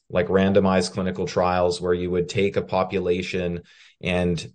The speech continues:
randomize them to, you know, the placebo condition plus the new treatment to really try and understand how the new treatment works.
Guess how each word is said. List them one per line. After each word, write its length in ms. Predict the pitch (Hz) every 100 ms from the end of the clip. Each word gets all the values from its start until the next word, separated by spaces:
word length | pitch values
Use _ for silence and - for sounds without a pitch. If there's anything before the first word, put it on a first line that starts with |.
| -
randomize 800 | 92 98 104 104 92 90 90 85
them 300 | 90 87 85
to, 480 | - 90 87 85 82
you 140 | 90
know, 140 | 85 82
the 100 | 85
placebo 500 | 90 - 101 98 95
condition 640 | 104 95 92 - 90 90
plus 360 | - 92 90
the 140 | - 87
new 300 | 90 98 92
treatment 560 | - 98 - 82 80 - - -
to 120 | -
really 260 | 110 131 135
try 260 | 127 117 113
and 80 |
understand 520 | 107 104 101 98 95 92
how 100 | 92
the 140 | 92
new 140 | 90
treatment 480 | 87 - 90 87 82
works. 500 | 90 87 82 - -